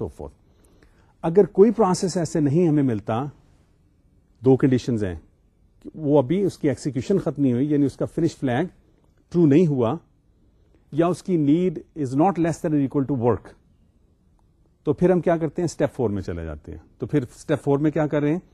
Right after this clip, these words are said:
If finish sub I is equal to true for all I, then the system is in a, in a safe state۔ یعنی اگر تو یہ سارے الگورتھم سے ایگزیکیوشن کرنے کے بعد ہم دیکھتے ہیں کہ سارے فنش فلیگز ٹرو ہو چکے ہیں،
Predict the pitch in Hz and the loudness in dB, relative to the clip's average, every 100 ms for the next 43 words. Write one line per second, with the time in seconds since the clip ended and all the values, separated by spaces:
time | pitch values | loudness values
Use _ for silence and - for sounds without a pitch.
0 | _ _ _ _ 175 160 - 185 214 - | _ _ _ _ -4 -2 2 2 2 0
1 | 156 135 131 156 160 135 143 143 127 - | 2 2 2 2 0 -2 -2 -2 -4 -4
2 | 233 208 143 143 151 139 139 208 208 135 | 0 2 2 0 -4 0 2 2 2 0
3 | 120 165 - _ _ _ - 147 147 160 | 0 -2 -4 _ _ _ -2 0 0 -2
4 | - 156 143 139 143 - 127 127 147 117 | -2 0 0 -2 -4 -8 -6 -6 -4 -4
5 | - 110 73 - _ _ _ _ _ 170 | -6 -10 -10 -14 _ _ _ _ _ 0
6 | 170 185 151 165 196 202 190 - 139 147 | 2 2 0 2 2 2 2 0 0 0
7 | 160 - 160 _ - - 135 139 151 151 | 0 -2 -10 _ -20 -6 -4 -2 0 -2
8 | - 147 135 - 127 147 151 131 156 139 | 0 -4 -4 -8 -8 -4 -4 -4 -4 -4
9 | 131 135 135 113 120 123 98 _ _ _ | -2 -2 -2 0 0 0 -4 _ _ _
10 | _ _ _ 135 127 135 - 156 160 147 | _ _ _ -4 2 0 0 -2 -2 -6
11 | - 117 123 160 - 170 160 - 127 117 | -6 -4 -2 -2 -2 -2 -2 -4 -6 -4
12 | 131 - - 233 240 160 147 135 123 110 | -4 -8 -6 0 0 0 -2 -4 -6 -4
13 | 101 | -4